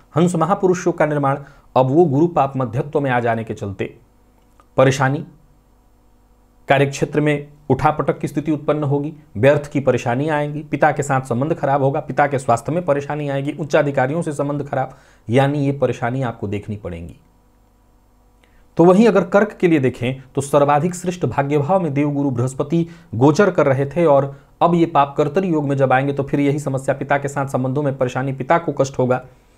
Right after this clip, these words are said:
भाग्य का साथ नहीं मिलेगा, भाग्य से, धर्म से, भाग्य से नहीं धर्म से आप कहीं ना कहीं आपकी रुचि घटेगी या धर्म में आपका मन कम लगेगा, पूजा पाठ से आपका मन हटेगा,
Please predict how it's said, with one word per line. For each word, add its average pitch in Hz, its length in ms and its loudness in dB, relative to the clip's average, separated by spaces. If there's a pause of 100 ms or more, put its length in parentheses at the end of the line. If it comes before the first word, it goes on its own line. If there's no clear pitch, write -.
(480)
भाग्य 180 280 4
का 165 120 4
साथ 175 280 0
नहीं 151 200 -2
मिलेगा, 131 360 -2 (520)
भाग्य 165 280 2
से, 165 340 2 (1040)
धर्म 175 280 4
से, - 260 -4
भाग्य 165 280 2
से 180 120 2
नहीं 185 200 0
धर्म 165 280 4
से 90 200 -6 (340)
आप 131 220 2 (260)
कहीं 147 160 0
ना 156 80 -4
कहीं 147 300 -2
आपकी 139 260 -2
रुचि 139 260 -2
घटेगी 156 460 0
या 139 60 2
धर्म 147 300 0
में 143 80 -2
आपका 135 200 -2
मन 143 200 -2
कम 151 200 2
लगेगा, 147 300 0
पूजा 135 240 -2
पाठ 139 220 0
से 139 100 -2
आपका 131 200 -2
मन 139 180 -2
हटेगा, 151 400 -2